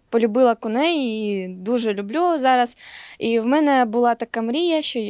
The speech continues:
щоб, е, я купила собі коня і, е,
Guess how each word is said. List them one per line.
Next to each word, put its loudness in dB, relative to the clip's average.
щоб, -8
е, -6
я 0
купила -2
собі -8
коня -2
і, -2
е, -4